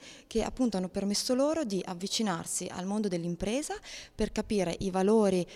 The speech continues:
che racchiude un'impresa e iniziare a fare, eh, le loro prime esperienze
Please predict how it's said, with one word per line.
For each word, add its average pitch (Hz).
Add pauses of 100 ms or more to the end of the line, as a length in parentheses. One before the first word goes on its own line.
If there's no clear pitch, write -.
(100)
che 190
racchiude 180
un'impresa 202 (220)
e -
iniziare 269
a 320
fare, 240
eh, 196
le 196
loro 233
prime 196
esperienze 220